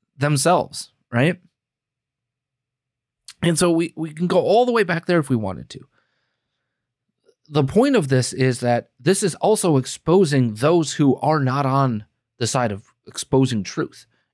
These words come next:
and understanding truth. They're on the side of dollars and cents first. And a great example of this, Pat, I just happened to look this up because I would expect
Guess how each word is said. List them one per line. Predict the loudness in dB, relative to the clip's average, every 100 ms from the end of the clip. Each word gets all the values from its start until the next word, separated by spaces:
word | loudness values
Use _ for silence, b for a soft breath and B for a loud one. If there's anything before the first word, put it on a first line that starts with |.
| -4
and | -2 0
understanding | -2 -2 -4 -4 -4
truth. | -8 -10 -12 -6
They're | -2 0
on | 0
the | -2
side | -4 -2 -2 0
of | -2 -6 _
dollars | -4 0 2 2 -2
and | -6
cents | -4 -4 -6 -10 -20
first. | -6 -4 -4 -10 -18 _ _ _ _ _
And | -2 0
a |
great | 0 0 0
example | -2 -4 -4 -4 -6
of |
this, | -8 -12
Pat, | -14 -16 _
I | -4
just | -2 -2
happened | -2 -2 -2
to | 0
look | -2 -4
this | -6 -4
up | -4 -4
because | -6 0 0 0 B B B _
I | -2 0
would | 0 -2
expect | -2 -6 -2 0 0 -6